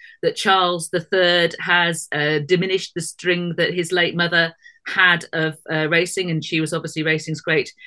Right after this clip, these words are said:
champion. The percentage of the gambling pie that racing holds has got smaller.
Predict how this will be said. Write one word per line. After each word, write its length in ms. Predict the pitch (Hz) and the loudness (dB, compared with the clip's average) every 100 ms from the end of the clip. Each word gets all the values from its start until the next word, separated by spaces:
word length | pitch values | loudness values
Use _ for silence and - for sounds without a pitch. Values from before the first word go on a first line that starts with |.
| - - | -20 -4
champion. 560 | 202 185 175 185 185 - _ | 0 0 2 0 -2 -8 _
The 80 | 165 | -6
percentage 520 | 180 - 202 - 175 | -2 4 4 4 -2
of 120 | 185 | -2
the 60 | 165 | -2
gambling 440 | 185 170 170 170 | 0 2 2 -2
pie 280 | 165 185 180 | -4 -2 0
that 120 | 165 | 0
racing 320 | 139 160 165 156 | 0 -2 -2 -6
holds 240 | 170 160 | -2 -2
has 120 | 147 | -4
got 200 | - - | -6 -6
smaller. 480 | - 175 170 175 175 | -6 -6 -2 0 -2